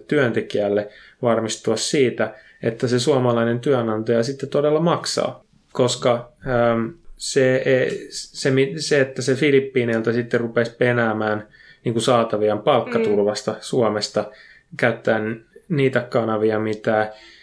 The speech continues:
Speaker 1: tavalliset työmarkkinat tarjoaa,
Speaker 2: Mm.
Speaker 1: niin siinä se transaktiokustannus on vaan liian suuri. Niin se on hyvin keskeistä, että se, se alusta
Speaker 2: Kyllä.
Speaker 1: tarjoaa koko tämän paletin.
Speaker 2: Tota, mitä siis konkreettisesti,
Speaker 1: <clears throat>
Speaker 2: mitä firmoja esimerkiksi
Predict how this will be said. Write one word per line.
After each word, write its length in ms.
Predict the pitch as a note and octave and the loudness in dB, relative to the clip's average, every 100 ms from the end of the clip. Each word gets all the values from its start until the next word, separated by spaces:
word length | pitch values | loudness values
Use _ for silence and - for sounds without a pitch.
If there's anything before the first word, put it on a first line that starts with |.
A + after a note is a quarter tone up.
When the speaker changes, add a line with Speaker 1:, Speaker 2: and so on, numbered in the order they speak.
| - _ _ - - E3+ | -20 _ _ -20 -20 -4
Speaker 1:
tavalliset 540 | - C#3+ D3 B2 A#2+ - | 0 4 4 2 -4 0
työmarkkinat 760 | B2+ G#2+ G2+ - - G#2 - | 2 2 -2 -4 -4 -4 -2
tarjoaa, 520 | A#2 G#2 G#2 G2+ G#2+ B2 | 0 2 4 4 2 0
Speaker 2:
Mm. 140 | D#3 | 0
Speaker 1:
niin 200 | C3 B2 C#3 | 0 -2 -6
siinä 300 | F3 D#3 C3 | -4 0 0
se 180 | B2+ D3 | 0 2
transaktiokustannus 1000 | C#3 B2+ A#2 - A2+ A#2 A2+ - A2+ A#2+ | 2 0 -2 0 2 2 -2 -2 -2 -2
on 100 | A#2 | 2
vaan 140 | A#2+ | 2
liian 240 | B2 A#2 A2+ | 4 2 0
suuri. 480 | C3+ A#2 G#2+ G#2 - - - - - _ _ | 0 4 2 2 -6 -20 -20 -20 -20 _ _
Niin 80 | A#2 | -2
se 80 | A#2+ | 2
on 60 | |
hyvin 140 | B2 B2 | 2 4
keskeistä, 640 | C3+ C3 - G#2 - G#2+ | 2 2 0 0 2 -2
että 120 | G#2 | 2
se, 200 | G#2+ - - | 0 0 0
se 200 | B2+ - | -2 2
alusta 320 | C#3 B2+ A2+ | 4 4 4
Speaker 2:
Kyllä. 140 | A#2 A2+ | 0 2
Speaker 1:
tarjoaa 420 | A2+ G#2+ G#2+ G#2 | 4 4 4 4
koko 280 | C3+ A#2+ A2+ | 2 0 0
tämän 340 | A#2 G#2 G2+ - _ _ - - - - | 0 -2 -4 -10 _ _ -20 -20 -20 -4
paletin. 480 | A2 G#2 G2 A2+ - - _ _ | 0 2 0 -4 -10 -16 _ _
Speaker 2:
Tota, 360 | A3+ A3+ G#3 - - - G#3 | 2 4 0 -2 -12 -14 -4
mitä 400 | C4+ D4 G#3+ - | 0 4 2 2
siis 280 | - G#3+ - | -2 -2 0
konkreettisesti, 960 | C4 B3 G#3+ G3+ G3+ G3+ - F#3+ - | 0 2 2 0 -2 -4 0 -2 -2
Speaker 1:
<clears throat> 100 | - | 0
Speaker 2:
mitä 200 | A3+ G#3 | 2 2
firmoja 520 | G3 F#3+ F#3 F3+ F3 F#3 | 2 0 0 0 0 -2
esimerkiksi 720 | G3+ F#3+ - G#3+ - - | -4 -6 -6 -10 -8 -6